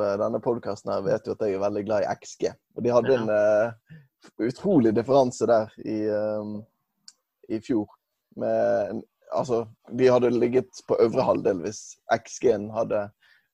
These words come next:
Speaker 1: slått til. I år så har ikke de, eh, de har hatt, de har faktisk hatt flest skudd på, eh, mot mål,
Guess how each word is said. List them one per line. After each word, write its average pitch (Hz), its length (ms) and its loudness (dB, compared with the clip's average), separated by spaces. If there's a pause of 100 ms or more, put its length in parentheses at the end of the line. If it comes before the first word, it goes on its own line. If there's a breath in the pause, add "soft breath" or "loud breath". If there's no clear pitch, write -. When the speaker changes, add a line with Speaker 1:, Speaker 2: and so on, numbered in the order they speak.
(140)
Speaker 1:
slått 110 320 -2
til. - 220 0 (640 soft breath)
I 135 100 10
år 135 300 8
så 131 160 0
har 143 80 4
ikke 127 200 -4
de, 120 300 2
eh, 117 280 0
de 139 100 0
har 143 160 4
hatt, - 160 -14 (280)
de 160 80 0
har 170 220 6
faktisk - 420 -4
hatt 139 220 -2
flest - 300 -2
skudd 214 200 -4 (760)
på, - 160 -10
eh, 113 300 4
mot 120 280 0 (160)
mål, 98 280 2